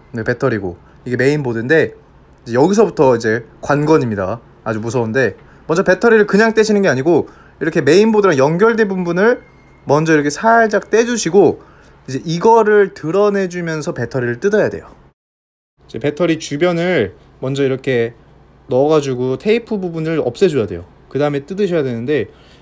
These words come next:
이게 되게 꽉 붙어있기 때문에 힘을 적당히 줘서는 안 됩니다. 오히려 좀 힘을 빡 줘야지 이게 탁 빼져요. 그래서 이 부분에서 저도 좀 고생을 했어요.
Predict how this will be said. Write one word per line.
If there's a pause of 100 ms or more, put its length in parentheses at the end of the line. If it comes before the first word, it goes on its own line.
(140)
이게
되게
꽉
붙어있기
때문에 (440)
힘을 (140)
적당히
줘서는
안
됩니다.
오히려
좀
힘을 (500)
빡
줘야지 (420)
이게
탁 (640)
빼져요. (480)
그래서
이
부분에서
저도
좀
고생을
했어요.